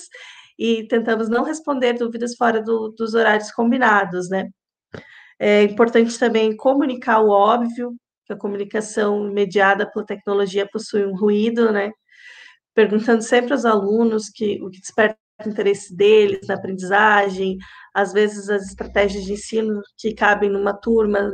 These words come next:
não são efetivas pra outra, promover momentos pra além dos conteúdos de aula, possibilitando os estudantes falarem sobre como estão lidando com o processo de aprendizagem, né, nesse,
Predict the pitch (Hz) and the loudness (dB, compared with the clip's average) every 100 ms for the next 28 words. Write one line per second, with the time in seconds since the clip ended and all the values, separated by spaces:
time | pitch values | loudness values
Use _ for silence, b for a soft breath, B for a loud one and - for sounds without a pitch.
0 | - - 214 202 208 208 226 214 208 208 | -8 -12 -4 0 0 0 2 2 2 -6
1 | - 208 202 - 214 220 220 220 220 208 | -6 -6 -6 0 4 6 6 4 2 -4
2 | 208 B B B B B _ - 214 202 | -4 B B B B B _ 0 0 2
3 | 214 196 208 214 214 214 208 214 240 269 | 0 2 2 4 4 2 2 2 2 0
4 | - - 202 196 208 233 233 208 202 202 | -6 -2 0 0 0 -2 -4 -8 -4 -4
5 | 196 208 196 190 208 202 190 185 214 - | -2 -4 0 2 4 2 0 -6 -10 -6
6 | 196 196 196 196 196 190 196 196 202 208 | -4 -4 -6 -6 -10 -14 -6 -2 -2 -2
7 | - 202 190 202 208 196 190 190 - 202 | 0 4 6 4 4 -2 -6 -12 -10 -10
8 | 196 196 202 196 175 208 208 202 - 185 | -8 -6 -6 -4 0 0 0 -4 -10 -10
9 | 202 - 190 190 - 185 180 202 214 208 | -8 -6 -6 -8 -14 -12 0 2 4 2
10 | 202 190 190 190 190 - 185 | 0 -2 -2 -2 -4 -2 -4